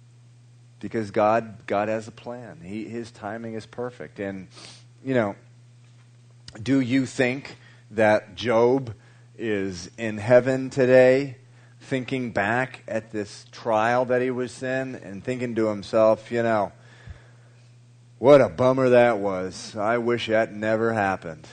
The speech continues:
You think he's saying that? No, he's ministered to people throughout history. <laughs>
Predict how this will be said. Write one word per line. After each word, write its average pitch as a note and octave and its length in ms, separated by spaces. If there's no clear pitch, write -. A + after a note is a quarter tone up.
You A2+ 80
think C3 140
he's C#3 160
saying D3 300
that? D3+ 240
No, F#2 240
he's G#2 240
ministered G2+ 600
to F2+ 60
people G#2+ 440
throughout F2 480
history. G2 560
<laughs> - 20